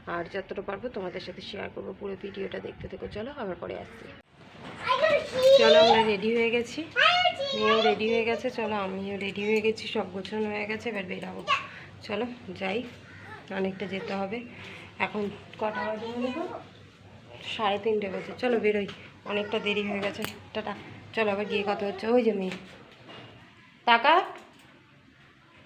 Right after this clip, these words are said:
এটা হাই করে দাও, এটা হাই করে দে।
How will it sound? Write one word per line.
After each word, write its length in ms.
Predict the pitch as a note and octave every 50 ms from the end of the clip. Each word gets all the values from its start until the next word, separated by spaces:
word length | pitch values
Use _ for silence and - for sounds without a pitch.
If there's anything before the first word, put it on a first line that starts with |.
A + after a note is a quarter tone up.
| - - - - - A#3+
এটা 140 | A#3+ C4+ C4
হাই 180 | B3+ A#3+ A#3
করে 200 | A#3+ C#4 C4+ C#4+
দাও, 160 | D4 D#4+ F4+ F#4 - - - - - - - - - - - - - - - - _ - - - - - - - - _ _ _ _ - - - - - - - - _ _ - - - - - _ _ _ - _ - _ - - A3+
এটা 140 | A3 C#4 C4+
হাই 220 | A#3+ A3+ A3+ A3+ -
করে 160 | C#4 C#4 C#4
দে। 80 | C#4